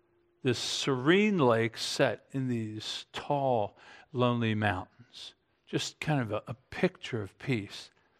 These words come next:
The other painting was of a waterfall. This waterfall, just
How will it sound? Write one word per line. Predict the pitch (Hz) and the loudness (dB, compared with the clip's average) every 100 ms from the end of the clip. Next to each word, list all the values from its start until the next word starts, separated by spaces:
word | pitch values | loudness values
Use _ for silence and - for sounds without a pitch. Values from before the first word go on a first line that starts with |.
| _ _ _ _ _ _ _ _ _ - _ _ | _ _ _ _ _ _ _ _ _ -20 _ _
The | 160 | 4
other | 196 208 | 4 2
painting | - 110 101 107 - _ _ _ _ _ | -2 -4 -6 -12 -16 _ _ _ _ _
was | 143 123 | 0 2
of | 107 | 2
a | 104 | 2
waterfall. | 104 135 107 - - - - _ _ _ _ - | 4 4 4 -4 -10 -12 -18 _ _ _ _ -4
This | 139 - | -2 -2
waterfall, | 131 156 175 165 - 113 | 2 6 6 4 0 0
just | 113 110 | 0 -6